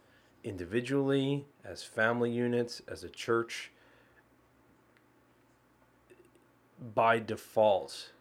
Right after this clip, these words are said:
is going to have an impact on the world around us. There's no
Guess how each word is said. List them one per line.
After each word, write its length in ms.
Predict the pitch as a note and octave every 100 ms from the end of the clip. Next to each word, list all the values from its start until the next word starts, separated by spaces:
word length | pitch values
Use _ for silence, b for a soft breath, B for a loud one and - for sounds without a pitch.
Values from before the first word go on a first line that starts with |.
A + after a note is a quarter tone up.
| _ _ _ -
is 180 | G2
going 480 | F#2 A#2+ A2 G#2 G2
to 500 | - G#2 F#2+ F2+ F2 - _ _ _ -
have 200 | G#2+ F#2
an 60 | F#2+
impact 600 | G2 F#2 E2+ E2+ - - -
on 140 | F#2+ F2+
the 80 |
world 280 | E2+ F2+ E2
around 320 | D#2+ E2+ D2
us. 340 | C#2 - - - _ _ -
There's 400 | G2 F#2 F2+ G#2+
no 360 | G2 F2+ E2+